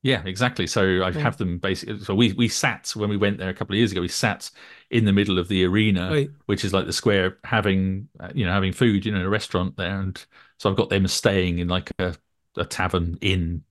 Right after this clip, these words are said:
Speaker 1: or whatever that's basically there in the, in
Speaker 2: Mm-hmm.
Speaker 1: the arena. So I thought,
Speaker 2: Aye,
Speaker 1: well,
Speaker 2: that's perfect,
Speaker 1: yeah.
Speaker 2: 'cause it, again, it gives you an idea that the kind of things you would hear.
Speaker 1: Yeah.
Speaker 2: You know, because they have different birds to what we
Speaker 1: Yes,
Speaker 2: have. You,
Speaker 1: that's
Speaker 2: you,
Speaker 1: true,
Speaker 2: I have
Speaker 1: yeah.
Speaker 2: different birds in my garden to what you've got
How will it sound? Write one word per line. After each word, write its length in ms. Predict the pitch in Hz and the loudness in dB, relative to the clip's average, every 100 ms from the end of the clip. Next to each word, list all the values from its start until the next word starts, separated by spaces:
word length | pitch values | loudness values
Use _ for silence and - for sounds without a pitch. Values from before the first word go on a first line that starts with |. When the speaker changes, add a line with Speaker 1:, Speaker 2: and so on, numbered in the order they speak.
| _ | _
Speaker 1:
or 60 | 95 | -4
whatever 220 | 90 85 | -4 -2
that's 200 | 87 - | -4 -4
basically 360 | - 90 - 90 | 0 0 -2 -2
there 340 | 95 87 80 _ _ _ | 0 -2 -6 _ _ _
in 140 | - 90 | -4 -2
the, 260 | 87 87 151 | 0 0 2
in 100 | 147 | 2
Speaker 2:
Mm-hmm. 0 | |
Speaker 1:
the 120 | 92 | 0
arena. 360 | 90 104 107 78 - - _ _ _ _ _ - | 0 0 0 -4 -14 -20 _ _ _ _ _ -8
So 80 | 98 | -4
I 40 | |
thought, 200 | - 208 | 0 2
Speaker 2:
Aye, 40 | |
Speaker 1:
well, 100 | 156 | 0
Speaker 2:
that's 140 | 196 190 | -2 -2
perfect, 320 | - 190 - | 0 2 0
Speaker 1:
yeah. 60 | - | -2
Speaker 2:
'cause 160 | 175 | -2
it, 100 | 180 175 | -2 -4
again, 340 | 160 165 156 | -2 2 4
it 160 | 160 - | 2 0
gives 220 | 160 147 | -2 0
you 120 | 170 | 0
an 80 | 156 | 2
idea 360 | 156 151 160 | 0 0 0
that 220 | 151 151 - _ _ | 0 -2 -6 _ _
the 120 | 226 | -16
kind 200 | - 156 | -4 -2
of 80 | 139 | 0
things 300 | 170 170 147 | 0 0 2
you 100 | 165 | 0
would 140 | 147 | -2
hear. 340 | 147 160 156 160 - _ _ _ _ _ | -2 0 2 0 -4 _ _ _ _ _
Speaker 1:
Yeah. 180 | - 143 - _ | -2 -2 -4 _
Speaker 2:
You 80 | 226 | 2
know, 60 | |
because 220 | 165 196 156 | 4 4 4
they 100 | 196 | 2
have 140 | 156 | 2
different 360 | 151 151 190 160 | 0 0 -2 -2
birds 440 | 208 208 - - - _ _ _ - | -4 -4 -6 -10 -12 _ _ _ -6
to 120 | 190 | -2
what 160 | 180 165 | -2 0
we 160 | 170 | 4
Speaker 1:
Yes, 20 | |
Speaker 2:
have. 400 | 151 151 143 - - | 4 4 0 -6 -2
You, 100 | 208 | 0
Speaker 1:
that's 120 | 190 | 2
Speaker 2:
you, 60 | 180 | 2
Speaker 1:
true, 100 | 160 | 4
Speaker 2:
I 80 | |
have 140 | 202 214 | 4 4
Speaker 1:
yeah. 0 | |
Speaker 2:
different 320 | 190 190 180 | 0 0 0
birds 400 | 170 156 - - | 0 -2 -6 -4
in 120 | 220 | 0
my 160 | 160 208 | 2 2
garden 340 | 196 165 160 | 0 0 -2
to 120 | 147 165 | -2 -2
what 120 | 175 | 0
you've 240 | 180 240 | 0 0
got 260 | 240 214 | 0 0